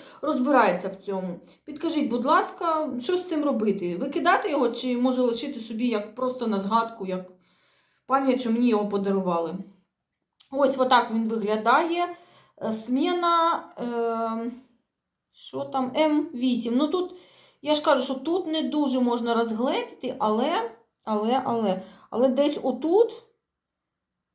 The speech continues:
якщо сфокусуюся, можна побачити, що воно було, писалося, воно стерлося.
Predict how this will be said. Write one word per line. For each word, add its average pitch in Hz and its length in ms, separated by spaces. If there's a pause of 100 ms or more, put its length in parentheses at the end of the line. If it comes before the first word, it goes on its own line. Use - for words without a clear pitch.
якщо 220 280
сфокусуюся, 262 720
можна 277 280
побачити, 277 520
що 262 140
воно 262 220
було, 226 640 (280)
писалося, 180 580
воно 220 220
стерлося. 185 640